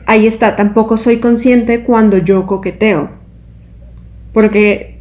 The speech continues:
como siempre me creí la idea que no sé ligar y que no sé coquetear, entonces si lo llego a hacer jamás me doy cuenta.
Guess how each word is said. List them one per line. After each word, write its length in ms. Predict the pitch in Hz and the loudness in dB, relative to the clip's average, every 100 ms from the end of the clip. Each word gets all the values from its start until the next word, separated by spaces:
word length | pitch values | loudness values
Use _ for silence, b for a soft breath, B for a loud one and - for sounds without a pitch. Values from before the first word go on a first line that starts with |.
| - - | -14 -2
como 320 | 240 240 240 | 2 4 2
siempre 460 | 233 262 262 294 | 2 2 2 2
me 100 | 320 | 0
creí 260 | 320 302 247 | 2 4 4
la 120 | 220 | 2
idea 320 | 214 226 220 | 2 2 2
que 100 | 226 | 0
no 180 | 220 214 | 0 0
sé 160 | 208 220 | 0 0
ligar 460 | 214 220 233 226 220 | 2 2 2 2 0
y 60 | |
que 120 | 220 | 0
no 120 | 214 214 | 0 0
sé 100 | 220 | 0
coquetear, 640 | 208 233 233 226 202 214 B B B | -2 -2 0 2 2 -2 B B B
entonces 420 | - 220 233 226 226 | -2 2 2 2 2
si 100 | 254 | 4
lo 100 | 240 | 4
llego 220 | 226 214 | 4 2
a 40 | 220 | 2
hacer 220 | 240 226 | 0 0
jamás 420 | 220 220 220 214 | 0 2 2 2
me 100 | 220 | 0
doy 120 | 202 | 0
cuenta. 400 | 196 220 190 - | 2 0 0 -4